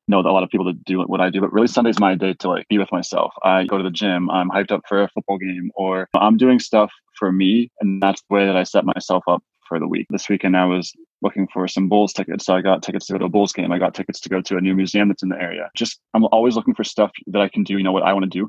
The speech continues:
so that then I know I've had a good weekend, I've ended my weekend on a high note, and then I'm ready to hit the classroom Monday morning and ready to just grind the week out. So mine's, like I said, mine's kind of backwards, I think, from most people. I, I use my weekend and I use my Sundays as kind of my relaxing,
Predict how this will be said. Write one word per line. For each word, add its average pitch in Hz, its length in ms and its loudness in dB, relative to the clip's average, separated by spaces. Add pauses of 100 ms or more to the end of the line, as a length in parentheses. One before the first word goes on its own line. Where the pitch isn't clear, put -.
(120)
so - 140 -6
that - 100 -4
then 98 160 2
I 98 160 0
know 101 100 4
I've 95 120 2
had 95 100 0
a - 20 -2
good 92 80 -2
weekend, 92 260 -2
I've 92 100 -2
ended 95 140 0
my 95 100 2
weekend 92 180 -2
on 87 80 -2
a 87 60 -4
high 98 120 0
note, 101 200 -2 (260)
and 101 60 0
then 95 80 0
I'm 92 60 0
ready 92 240 0 (180)
to 110 80 -4
hit 98 100 0
the 95 80 -6
classroom 95 340 -2
Monday 90 200 0
morning 90 360 -4
and 95 80 -4
ready 92 140 -2
to 87 60 -12
just 87 180 -10
grind 87 240 -6
the 90 40 -8
week 87 200 -10
out. 85 260 -4
So 117 140 -2
mine's, 120 400 4 (180)
like 110 140 -4
I 110 60 0
said, 104 180 -4
mine's 104 240 0
kind 127 160 -2
of 101 60 -4
backwards, 95 420 -2 (120)
I 110 120 -2
think, 117 200 -4
from 98 140 -4
most 92 240 -4
people. 117 380 -4
I, 101 240 0 (100)
I 95 140 4
use 113 260 0
my 101 160 0
weekend 101 320 -4
and 95 80 -6
I 98 80 -2
use 101 220 -8
my 98 180 -4
Sundays 92 540 -10 (100)
as 90 300 0 (100)
kind 104 160 0
of 101 140 -2
my 95 460 0 (420)
relaxing, 101 880 0